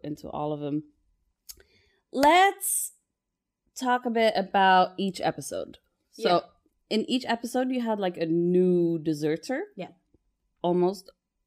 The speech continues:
Speaker 1: I think the last two episodes were, like,
Speaker 2: One
Speaker 1: just
Speaker 2: specific
Speaker 1: the one.
Speaker 2: case. Yeah.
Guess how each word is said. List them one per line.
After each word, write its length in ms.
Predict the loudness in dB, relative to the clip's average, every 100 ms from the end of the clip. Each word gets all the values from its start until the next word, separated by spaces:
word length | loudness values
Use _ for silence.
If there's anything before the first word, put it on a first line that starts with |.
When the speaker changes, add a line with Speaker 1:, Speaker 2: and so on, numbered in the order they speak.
| _ _ _ _ -10
Speaker 1:
I 80 | -10
think 180 | -4 -2
the 60 | -2
last 260 | -4 -6
two 80 | -10
episodes 400 | -10 -6 -6 -6
were, 140 | -8
like, 300 | -8 -10 -12 _ _ _ _
Speaker 2:
One 500 | -6 -4 -4 -6 -10
Speaker 1:
just 140 | -12
Speaker 2:
specific 260 | -4 -2 0
Speaker 1:
the 60 | 0
one. 220 | 0 0
Speaker 2:
case. 200 | -4 -6
Yeah. 220 | -8 -8